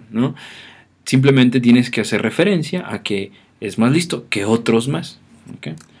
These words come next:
Entonces, por ejemplo, vamos a empezar con ese, con, con el gato, cat, ¿sí? ¿Cómo podemos hacer esto? ¿Cómo podemos comparar el gato con otros gatos? Supongamos que yo tengo un gato y este gato se llama,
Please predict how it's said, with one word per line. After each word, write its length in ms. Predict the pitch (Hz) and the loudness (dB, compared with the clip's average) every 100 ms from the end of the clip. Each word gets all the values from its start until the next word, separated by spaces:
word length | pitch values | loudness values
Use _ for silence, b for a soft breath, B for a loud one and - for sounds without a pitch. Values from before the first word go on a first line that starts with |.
| b | b
Entonces, 240 | b 156 143 | b -8 -4
por 100 | 107 | -4
ejemplo, 320 | - 92 90 | -6 -8 -2
vamos 160 | 127 151 | 0 2
a 60 | |
empezar 420 | 131 - - 135 | 0 -2 0 0
con 160 | 135 101 | 0 -4
ese, 280 | 101 - - | -6 -10 -16
con, 560 | - 98 101 92 87 - | -14 -12 -10 -12 -14 -12
con 160 | 110 | -8
el 140 | 104 107 | -6 -2
gato, 320 | 113 - - - - - | -2 -4 -14 -20 -20 -14
cat, 260 | - 123 - - - - - B B B B B B B | -10 -10 -12 -20 -20 -20 -20 B B B B B B B
¿sí? 320 | - 127 170 165 - _ _ b b b b b b b b _ _ _ _ _ _ _ _ _ | -8 -4 -4 -6 -12 _ _ b b b b b b b b _ _ _ _ _ _ _ _ _
¿Cómo 320 | - 190 202 | 4 6 6
podemos 420 | 202 131 135 143 | 4 4 4 2
hacer 260 | 135 - 98 | 0 -2 -6
esto? 180 | 87 - | -6 -2
¿Cómo 180 | 151 175 | 0 4
podemos 280 | 139 147 151 | 4 2 0
comparar 800 | 113 101 107 117 165 175 - _ | -2 -2 0 2 2 -2 -10 _
el 180 | - 107 | -8 -4
gato 360 | 107 135 135 151 | 2 2 0 -2
con 160 | 110 | -2
otros 320 | 104 104 92 - | -2 -6 -10 -10
gatos? 360 | - - - _ _ | -16 -18 -20 _ _
Supongamos 420 | - 117 139 170 | -12 -6 -2 -2
que 80 | 170 | -2
yo 40 | 135 | 0
tengo 200 | 127 127 | 2 2
un 80 | |
gato 300 | 196 226 220 | 2 0 0
y 80 | 196 | -4
este 220 | 160 - | -4 -4
gato 260 | 117 117 - | -2 -4 -6
se 180 | - 101 | -10 -4
llama, 640 | 123 160 160 151 151 139 | -2 0 0 0 -2 -4